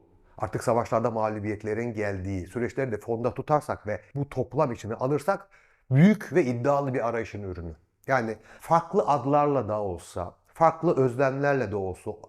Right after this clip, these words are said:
o günün sivil asker aydınları, sivil asker bürokrasisi, yurt dışında eğitim almış olan kadroları, ama Tanzimatçılar diyelim, ama Yeni Osmanlılar diyelim, ama Jön Türkler diyelim, ama İttihatçılar diyelim,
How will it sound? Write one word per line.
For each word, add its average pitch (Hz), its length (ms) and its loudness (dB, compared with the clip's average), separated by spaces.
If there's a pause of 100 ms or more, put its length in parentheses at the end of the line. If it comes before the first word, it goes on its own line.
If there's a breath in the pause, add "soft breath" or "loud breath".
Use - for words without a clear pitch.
(360 soft breath)
o 214 200 10
günün 127 380 4
sivil 165 440 2 (100)
asker 139 540 -2
aydınları, 104 540 -2
sivil 147 360 -4 (140)
asker 131 560 0
bürokrasisi, 98 800 -4 (340 soft breath)
yurt 185 280 2
dışında 135 440 0
eğitim 135 520 -6
almış 110 520 -2
olan 107 400 -2 (300 soft breath)
kadroları, 95 680 -2 (360 soft breath)
ama 151 280 4
Tanzimatçılar 120 920 -2
diyelim, 101 460 -4 (420 loud breath)
ama 123 260 2
Yeni 113 260 2
Osmanlılar 110 920 -2
diyelim, 98 480 -6 (520 loud breath)
ama 131 360 2 (160)
Jön 123 360 2
Türkler 110 560 -2
diyelim, 101 320 -2
ama 123 240 0
İttihatçılar 120 840 -2
diyelim, 123 400 -4